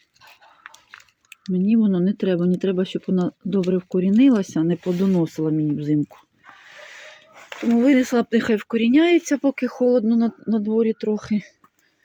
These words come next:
От так. Купили собі ящиків. Це в неділю їздили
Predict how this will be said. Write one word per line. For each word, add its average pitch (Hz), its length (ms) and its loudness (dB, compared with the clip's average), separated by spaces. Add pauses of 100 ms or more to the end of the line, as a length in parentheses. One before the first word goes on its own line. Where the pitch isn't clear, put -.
(400)
От 247 260 -4
так. 165 220 -6 (3250)
Купили 175 440 0
собі 160 340 -6
ящиків. 247 640 -2 (500)
Це 185 280 -12 (800)
в 180 60 -8
неділю 180 440 -4
їздили 170 580 -4